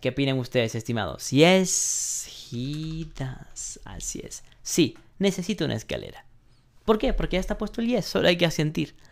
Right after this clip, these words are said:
Si fuese no, sería no, he doesn't, por ejemplo. Siguiente. We don't need to go to the shops. Nosotros no necesitamos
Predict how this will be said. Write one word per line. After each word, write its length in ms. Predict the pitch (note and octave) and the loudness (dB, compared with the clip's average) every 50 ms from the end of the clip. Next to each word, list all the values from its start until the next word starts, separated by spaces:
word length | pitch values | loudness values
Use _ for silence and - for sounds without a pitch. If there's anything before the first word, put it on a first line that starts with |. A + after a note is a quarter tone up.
| - - - - - | -20 -20 -20 -20 -2
Si 140 | - D3+ C#3 | 0 0 4
fuese 320 | - G#3+ G3+ G#3 G3 F3 | 4 4 4 4 2 2
no, 300 | E3+ E3 F3 F3+ G3 F#3+ | 4 4 4 4 4 2
sería 320 | F3+ - E3+ D#3+ E3+ E3 D3+ | 2 0 0 0 0 0 0
no, 380 | D3 D3+ D#3 D#3+ D#3 D#3 D#3 D#3 | 0 0 2 2 4 2 2 0
he 260 | D3+ - - - C#3+ | -2 -4 -6 -8 -6
doesn't, 760 | C3+ B2+ C3 B2+ B2 - - - - - - - - - - - - _ | -4 -2 -2 -2 -2 -4 -6 -8 -8 -10 -12 -14 -14 -16 -16 -18 -10 _
por 140 | - G#2+ G2 | -6 -4 -4
ejemplo. 480 | - - - - - - - - - _ _ _ _ _ - _ _ _ _ _ - - - - _ - - _ _ _ _ - _ _ _ _ _ _ _ _ _ _ _ _ _ _ _ _ _ _ _ _ _ _ _ | -6 -8 -12 -16 -18 -18 -20 -20 -20 _ _ _ _ _ -20 _ _ _ _ _ -20 -20 -20 -20 _ -20 -20 _ _ _ _ -20 _ _ _ _ _ _ _ _ _ _ _ _ _ _ _ _ _ _ _ _ _ _ _
Siguiente. 680 | - - - - C3+ C3 C3+ B2 A2 - - G1+ G1+ - - - - _ _ _ _ _ _ _ _ - - - - - - - - - _ _ _ _ _ _ - _ - - _ _ _ _ _ _ _ _ _ _ _ _ _ _ _ | -14 -8 -6 -2 2 2 4 2 2 0 -4 -8 -14 -14 -18 -20 -20 _ _ _ _ _ _ _ _ -20 -20 -20 -20 -20 -20 -20 -20 -20 _ _ _ _ _ _ -20 _ -20 -20 _ _ _ _ _ _ _ _ _ _ _ _ _ _ _
We 180 | - D#3+ F#3+ - | 6 8 10 10
don't 200 | A#3+ A#3+ A#3 A#3 | 10 10 10 8
need 200 | A#3+ B3 A3+ - | 8 6 6 4
to 100 | - F#3 | 4 6
go 200 | F#3 A3+ A3+ G#3+ | 8 8 8 8
to 100 | A3 G#3 | 6 4
the 80 | G#3+ | 4
shops. 760 | - - - - A3+ G3+ - - - - - - - - - - - - - _ - - - - - - - - - - - - - - - - - - - - - - - - | 4 2 2 2 2 2 2 0 -4 -6 -8 -8 -8 -10 -14 -20 -20 -20 -20 _ -20 -20 -20 -20 -20 -20 -20 -20 -20 -20 -20 -20 -18 -16 -14 -14 -12 -10 -10 -10 -12 -10 -6 -2
Nosotros 800 | C#3 C#3 C#3+ C#3 - - G#3+ G#3 G#3+ - C3+ C3+ C#3 C#3 - - - | 0 0 0 0 2 2 2 2 2 2 0 0 0 0 -4 -6 -2
no 240 | D3+ C#3+ D#3 F3 | 2 2 4 4
necesitamos 1120 | F#3 F#3+ F3 - - D3 B2+ - - - - - F3 F3 F3+ F3 E3 E3 D#3+ D#3 - - | 4 4 2 2 0 -2 -2 -2 -4 -8 -2 2 2 2 4 2 0 -2 -4 -6 -10 -14